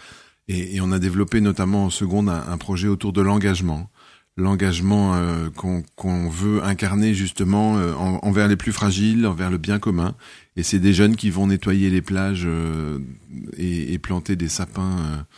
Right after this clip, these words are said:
pendant, pendant l'hiver, là, après Noël. Euh, c'est des jeunes qui vont dans les maisons de retraite, euh, ou dans les écoles, euh, partager, euh, le, autour de calendrier de l'Avent, c'est, la semaine dernière.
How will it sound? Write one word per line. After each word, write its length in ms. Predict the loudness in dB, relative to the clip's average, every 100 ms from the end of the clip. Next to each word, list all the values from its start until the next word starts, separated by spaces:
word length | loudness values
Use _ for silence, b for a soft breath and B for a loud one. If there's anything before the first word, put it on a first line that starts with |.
| B B B _ -18 -18 -14 -6
pendant, 540 | -4 -2 -2 -4 -6
pendant 260 | -6 -4 -2
l'hiver, 480 | 0 0 0 0
là, 400 | -2 -2 -2 -4
après 240 | -6 -4 -2
Noël. 420 | 0 0 0 -2 -6 B B -8
Euh, 100 | -4
c'est 160 | -2 0
des 140 | 2
jeunes 220 | 4 4
qui 140 | 2 -2
vont 220 | 0 2
dans 140 | 4
les 120 | 4 2
maisons 240 | 2 0
de 60 | -2
retraite, 480 | -4 -4 -6 -6
euh, 340 | -4 -4 -4 -4
ou 260 | -4 -4
dans 140 | -2 -2
les 380 | -2 -2 -2 -4
écoles, 400 | -2 0 2 2
euh, 220 | 0 -4
partager, 640 | -6 -8 -6 -4 -2 0 0
euh, 200 | -2 -6 B B B -10
le, 200 | -6 -4
autour 300 | -4 -2 -2
de 180 | -2 -2
calendrier 460 | -2 -2 0 0
de 60 | 0
l'Avent, 360 | 0 0 -4
c'est, 120 | -4 -6 -6 -8 -8
la 140 | -10 -10
semaine 220 | -8 -6
dernière. 540 | -6 -4 -4 -4 -6